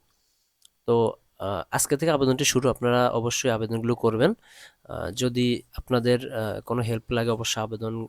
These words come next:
উম, আবেদনগুলো করে দিতে হয়, তাহলে অবশ্যই আপনারা আমাদের WhatsApp নাম্বার যোগাযোগ করবেন, আমরা আপনাদের আবেদনটি ফ্রিতে করে দিব। তো কথা না বাড়িয়ে মূল ভিডিওতে চলে যাই।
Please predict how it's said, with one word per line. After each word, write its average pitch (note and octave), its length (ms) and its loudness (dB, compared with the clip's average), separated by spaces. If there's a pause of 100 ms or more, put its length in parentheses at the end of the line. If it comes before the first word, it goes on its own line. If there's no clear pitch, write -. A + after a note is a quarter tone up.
(140)
উম, A2 280 -6 (120)
আবেদনগুলো A2+ 420 -4
করে B2+ 220 2
দিতে A#2 240 0
হয়, D#3 100 0
তাহলে B2 240 -2
অবশ্যই A#2 340 -2
আপনারা A2+ 200 -4
আমাদের A2 240 -2
WhatsApp A2+ 320 -4
নাম্বার A#2 200 -2
যোগাযোগ A#2 360 -2
করবেন, F#3 280 0
আমরা A#2 200 -2
আপনাদের G#2+ 300 -6
আবেদনটি A2 360 -6
ফ্রিতে A#2+ 320 -4
করে A#2 220 -4
দিব। D3 260 0 (1500)
তো E3+ 80 0
কথা C#3 220 2
না D#3 140 4
বাড়িয়ে C3+ 220 4
মূল C#3 160 4
ভিডিওতে A#2 280 0
চলে G#2+ 220 -2
যাই। G#3 280 2